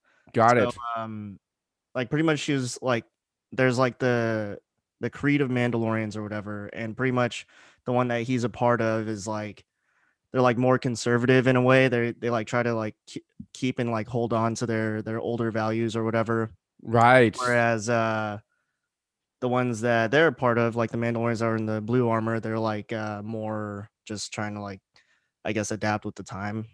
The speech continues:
Speaker 2: you know?
Speaker 1: Yeah, okay.
Speaker 2: But yeah, so, yeah, that's pretty much all that is. And, uh,
Speaker 1: It's interesting. That's so
Speaker 2: Yeah.
Speaker 1: interesting because, yeah, they dropped that on him,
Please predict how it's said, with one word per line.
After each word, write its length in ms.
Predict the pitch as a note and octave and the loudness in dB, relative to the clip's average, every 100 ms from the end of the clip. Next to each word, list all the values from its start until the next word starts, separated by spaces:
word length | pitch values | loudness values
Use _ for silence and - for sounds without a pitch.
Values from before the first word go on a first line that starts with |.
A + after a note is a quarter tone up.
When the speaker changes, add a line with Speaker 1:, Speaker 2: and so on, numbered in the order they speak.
| _ | _
Speaker 2:
you 120 | - | -4
know? 200 | A#2 A#2 A#2 _ _ _ _ | -2 -2 -4 _ _ _ _
Speaker 1:
Yeah, 380 | A#2+ A2+ G#2+ F#2+ | 2 4 6 4
okay. 380 | B2 A#2+ G#2 G#2+ - _ _ | 4 4 4 2 -4 _ _
Speaker 2:
But 100 | A2 | -6
yeah, 220 | A#2 A2 | -4 -4
so, 540 | G2+ B2 A#2 A2+ A2 G#2 _ _ _ _ _ - | -4 -2 -2 -2 -4 -10 _ _ _ _ _ -2
yeah, 160 | B2 | 0
that's 160 | A2+ B2 | 2 0
pretty 180 | D3+ C#3 | 0 0
much 160 | A#2+ | 0
all 160 | A#2+ A2+ | 0 0
that 180 | A2 G#2 | -2 -4
is. 360 | G#2 G#2 - - - | -6 -8 -12 -16 -8
And, 380 | A#2 A2 G#2+ - | -4 -4 -4 -4
uh, 540 | A2+ G#2 G#2 G2+ G2+ G2+ - - _ _ _ _ _ | -2 -2 -4 -6 -8 -12 -18 -20 _ _ _ _ _
Speaker 1:
It's 120 | - - | -16 -6
interesting. 540 | B2+ E3 D#3 A#2+ F#2+ | -2 0 0 0 0
That's 160 | F#2+ - | -2 0
so 160 | C#3+ | 4
Speaker 2:
Yeah. 80 | C3+ | 4
Speaker 1:
interesting 300 | D3 D#3 - | 4 0 -4
because, 300 | A2+ A#2+ A#2+ | -4 -2 2
yeah, 120 | B2+ | 4
they 140 | C#3+ B2 | 6 4
dropped 320 | A2 B2 C#3 | 6 4 6
that 140 | C3 A2 | 2 6
on 240 | A#2+ C#3+ | 6 6
him, 380 | A#2 G#2 G#2 | 4 0 0